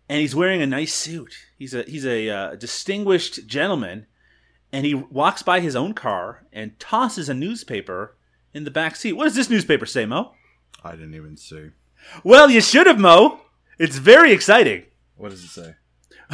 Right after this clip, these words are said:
Speaker 2: Does it say sub-, does it say Suburban Sasquatch on the loose?
Speaker 1: That would have been outstanding. No, it's even better than that, believe it or not. It says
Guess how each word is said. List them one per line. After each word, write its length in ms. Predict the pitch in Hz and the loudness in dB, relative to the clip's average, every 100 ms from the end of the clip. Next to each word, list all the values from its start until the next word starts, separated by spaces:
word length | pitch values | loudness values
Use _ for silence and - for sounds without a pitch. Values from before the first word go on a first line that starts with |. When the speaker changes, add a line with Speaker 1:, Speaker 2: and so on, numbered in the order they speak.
| - - - | -18 -16 -8
Speaker 2:
Does 100 | 135 | -4
it 60 | 147 | -2
say 180 | 180 156 | 0 0
sub-, 280 | - 151 | -2 -4
does 140 | - 151 | -4 -4
it 80 | 151 | -2
say 200 | 165 147 | -2 -2
Suburban 460 | - 139 131 135 | -4 -2 -2 -2
Sasquatch 600 | 113 131 131 - 165 156 | -6 -4 -4 -4 -4 -4
on 80 | 165 | -8
the 80 | 180 | -8
loose? 400 | 185 208 - - _ _ | -8 -8 -14 -20 _ _
Speaker 1:
That 200 | 135 123 | -4 -2
would 120 | 123 | -4
have 120 | 120 | -6
been 260 | 117 107 107 _ _ 127 | -8 -10 -10 _ _ -6
outstanding. 600 | 120 - - 110 95 120 | -6 -6 -10 -10 -10 -2
No, 300 | 220 208 - - - | 4 4 2 -20 -4
it's 200 | 175 175 | -2 -2
even 220 | 233 247 | -2 2
better 280 | 165 156 135 | 4 4 0
than 140 | 107 | -4
that, 220 | 107 78 - | -10 -12 -12
believe 220 | 101 95 | -12 -12
it 80 | 87 | -16
or 40 | |
not. 200 | 85 - _ _ _ _ - | -18 -20 _ _ _ _ 0
It 180 | 214 | 0
says 600 | - 220 151 139 139 135 | 2 2 4 4 0 -6